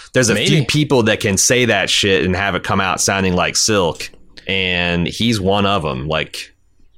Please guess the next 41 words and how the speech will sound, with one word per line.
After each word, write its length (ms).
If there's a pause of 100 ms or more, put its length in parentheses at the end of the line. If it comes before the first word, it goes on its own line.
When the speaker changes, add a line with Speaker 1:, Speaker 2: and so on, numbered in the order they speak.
(160)
Speaker 2:
I, 220
I 140
did 160
think 160
it 80
was 100
Speaker 1:
I 40
Speaker 2:
just 100
Speaker 1:
think 140
Jeffrey 340
Speaker 2:
fundamentally 100 (220)
Speaker 1:
Wright 80
Speaker 2:
better 120
Speaker 1:
is 80
in 120
Speaker 2:
dialogue. 180
Speaker 1:
that. 300 (240)
I 100
think 160
Jeffrey 320
Wright 260
is 180
one 180
of 80
those 260
guys 320
too. 360
I 200
thought, 300
Te-, 100
like 160
I 20
said, 180
I 100
thought 200
Tessa 220
Thompson 380
was 160
doing 440
an 80
amazing 720